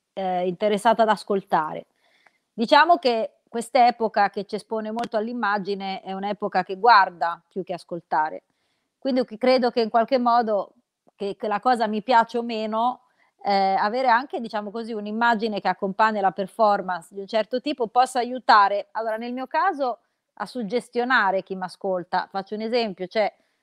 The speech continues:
volessi cantare una canzone in cui parlo, non so, dell'uccello del paradiso, fossi vestita di piume, tutta colorata, so che l'effetto performativamente cambierebbe.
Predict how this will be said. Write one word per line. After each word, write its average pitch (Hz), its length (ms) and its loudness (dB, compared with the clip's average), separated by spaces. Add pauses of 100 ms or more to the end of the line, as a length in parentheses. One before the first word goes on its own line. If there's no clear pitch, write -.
(120)
volessi 233 480 -2
cantare 240 400 2
una 226 160 -4
canzone 220 460 -4
in 202 60 -8
cui 208 140 -6
parlo, 208 320 4
non 196 160 -6
so, 208 280 4
dell'uccello 208 560 0
del 185 140 -4
paradiso, 226 760 -2 (500)
fossi 214 320 -2
vestita 233 480 2
di 214 140 -2
piume, 247 360 0
tutta 208 280 -2
colorata, 233 520 4
so 185 160 -6
che - 120 -8
l'effetto 214 760 -4 (220)
performativamente 202 1000 -2
cambierebbe. 185 720 0